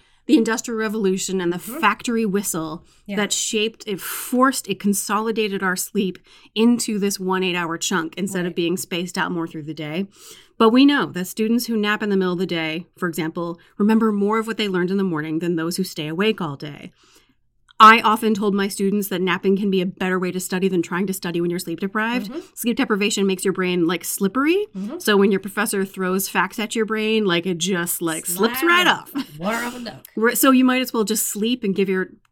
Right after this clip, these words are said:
Speaker 1: brain a chance to consolidate what you did learn
Speaker 2: Yeah, turn it back into a
Speaker 1: instead of
Speaker 2: sponge.
Speaker 1: trying to, like,
Speaker 2: Yeah.
Speaker 1: Yeah.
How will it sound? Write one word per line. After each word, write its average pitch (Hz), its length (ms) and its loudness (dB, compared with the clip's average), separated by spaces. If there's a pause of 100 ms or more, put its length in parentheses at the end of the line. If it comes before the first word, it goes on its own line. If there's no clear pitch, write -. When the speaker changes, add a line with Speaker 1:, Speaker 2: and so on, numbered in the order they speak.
(120)
Speaker 1:
brain 196 260 4
a 196 80 2
chance 202 260 -4
to 214 80 -10
consolidate 185 640 0
what - 180 -6
you 185 80 0
did 185 180 -4
learn 302 260 2 (140)
Speaker 2:
Yeah, 180 120 -8
turn 220 160 -14
it 220 60 -12
back 202 140 -12
into 202 100 -8
a 214 40 0
Speaker 1:
instead 226 200 4
of 214 60 4
Speaker 2:
sponge. 196 100 -6
Speaker 1:
trying 220 200 4
to, 208 80 -2
like, 180 280 -2 (560)
Speaker 2:
Yeah. 165 200 -10 (140)
Speaker 1:
Yeah. 196 340 -2